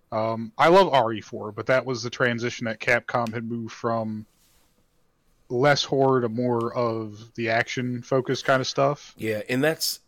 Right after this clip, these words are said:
Speaker 2: I think everyone agrees that that is the
Speaker 1: Mm-hmm.
Speaker 2: best of all of the Resident Evil games. That is the best balance with the
Speaker 1: Mm-hmm.
Speaker 2: still keeping the horror aspect, but, but getting that, um, the,
Speaker 1: Yeah.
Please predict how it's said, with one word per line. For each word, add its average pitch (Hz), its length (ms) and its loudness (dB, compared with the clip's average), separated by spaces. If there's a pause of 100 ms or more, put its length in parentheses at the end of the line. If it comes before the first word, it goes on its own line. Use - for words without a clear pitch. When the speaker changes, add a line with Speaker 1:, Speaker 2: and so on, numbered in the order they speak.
(160)
Speaker 2:
I 117 80 -6
think 143 320 -6
everyone 101 440 -6
agrees 92 500 -10
that 98 180 -8
that 104 240 -4
is 107 200 -6
the 113 180 -8
Speaker 1:
Mm-hmm. - 20 -8 (100)
Speaker 2:
best - 440 -8 (320)
of 95 200 -4
all 107 340 -2
of 110 80 -2
the 107 60 -6
Resident 95 340 -6
Evil 87 160 -10
games. 85 320 -10
That 92 180 -8
is 92 160 -8
the 92 100 -14
best 85 460 -14
balance 87 640 -14 (500)
with 104 180 -4
the 131 60 -8
Speaker 1:
Mm-hmm. 101 140 -6
Speaker 2:
still 117 340 -2
keeping 127 380 -6
the 110 100 -6
horror 101 300 -4
aspect, 95 480 -8
but, 85 140 -12 (420)
but 92 220 -4 (440)
getting 90 340 -8
that, 87 300 -10
um, - 460 -14 (1500)
the, 90 200 -6
Speaker 1:
Yeah. 80 200 -8